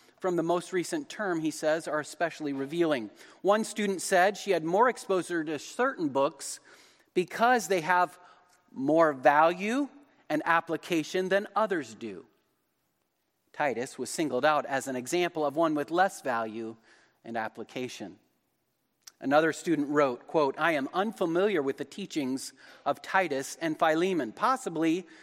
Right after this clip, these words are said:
due to their short length and lack of profoundly deep insight."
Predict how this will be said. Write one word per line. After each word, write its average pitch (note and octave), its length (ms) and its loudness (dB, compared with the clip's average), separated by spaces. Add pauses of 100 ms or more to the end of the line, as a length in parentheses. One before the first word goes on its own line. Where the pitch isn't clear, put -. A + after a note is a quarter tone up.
(140)
due F#3+ 140 0
to F3+ 100 2
their D#3+ 160 2
short G#3+ 360 0
length D#3 360 0
and D#3+ 140 0
lack D3+ 420 4
of D#3+ 200 -4
profoundly D#3+ 580 0
deep C#3+ 440 -6
insight." C3 800 -8